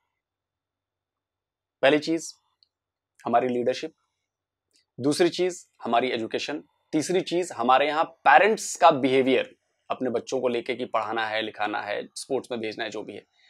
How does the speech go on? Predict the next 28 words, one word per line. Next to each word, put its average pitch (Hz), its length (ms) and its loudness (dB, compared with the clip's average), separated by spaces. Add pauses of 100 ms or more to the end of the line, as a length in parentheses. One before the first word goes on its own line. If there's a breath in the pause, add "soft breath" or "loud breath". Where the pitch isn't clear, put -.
(240 soft breath)
और 151 80 0
चौथी 143 340 2
चीज़ 139 380 -6 (840)
कि 262 360 0
सरकार 165 960 6 (100)
और 143 460 6
आम 151 280 2
लोगों 131 340 0
के 139 120 -6
बीच 123 600 -8 (400)
मिलकर 156 480 0
काम 117 280 -6
करने 110 260 -10
की 123 120 -16
इच्छा - 380 -12 (260)
और, 110 320 -6
अ, 98 320 -6
मिलकर 127 340 -4
काम 117 280 -6
करने 107 240 -12
का 127 100 -12
ये 139 100 -10
नतीजा - 380 -14
है। - 140 -18 (1900)
आप 127 100 6
देखिए, 131 380 -2 (140)
ह-, - 420 -6
basically 208 460 2